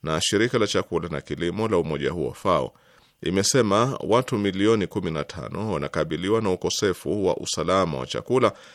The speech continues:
katika mikoa yote kumi na nane ya Sudan Mashariki mwa Afrika. Eddie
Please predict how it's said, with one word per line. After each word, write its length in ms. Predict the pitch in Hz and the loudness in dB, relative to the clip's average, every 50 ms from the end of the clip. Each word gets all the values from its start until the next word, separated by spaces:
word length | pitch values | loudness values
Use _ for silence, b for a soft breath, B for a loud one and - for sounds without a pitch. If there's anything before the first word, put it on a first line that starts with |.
| B B | B B
katika 320 | - 95 85 - - 104 98 | -6 -6 -4 -2 -2 -2 0
mikoa 400 | 98 98 - - 127 117 104 92 | 0 -2 -2 2 4 4 6 6
yote 240 | 107 113 - 107 | 6 4 4 0
kumi 240 | 92 - 98 98 92 | -4 -4 -2 -2 0
na 120 | 95 92 95 | 0 0 0
nane 340 | 104 113 110 98 78 69 | 2 2 2 2 0 0
ya 120 | 65 67 - | -4 -4 -6
Sudan 720 | - - 95 92 90 85 73 67 65 64 64 65 67 65 - _ _ _ _ _ _ _ _ _ _ - | -4 -4 -4 -2 0 -2 -2 -2 -4 -4 -4 -4 -4 -4 -8 _ _ _ _ _ _ _ _ _ _ -14
Mashariki 1080 | - - 71 80 85 87 - - - 82 80 82 78 - - - 71 65 62 58 55 - _ _ _ _ _ _ _ | -12 -8 -6 -4 -4 -2 -2 -2 -2 -2 0 -2 -4 -6 -8 -8 -6 -4 -4 -6 -6 -8 _ _ _ _ _ _ _
mwa 300 | - 87 92 85 76 69 69 | -10 -8 -6 -4 -4 -4 -6
Afrika. 580 | - - - - - 67 - - - - - 50 50 - - _ _ b b b b b b b b b b b b b b - | -8 -10 -14 -14 -14 -14 -12 -8 -8 -6 -6 -8 -10 -16 -20 _ _ b b b b b b b b b b b b b b 0
Eddie 320 | - 98 110 104 113 123 | 2 2 2 2 0 0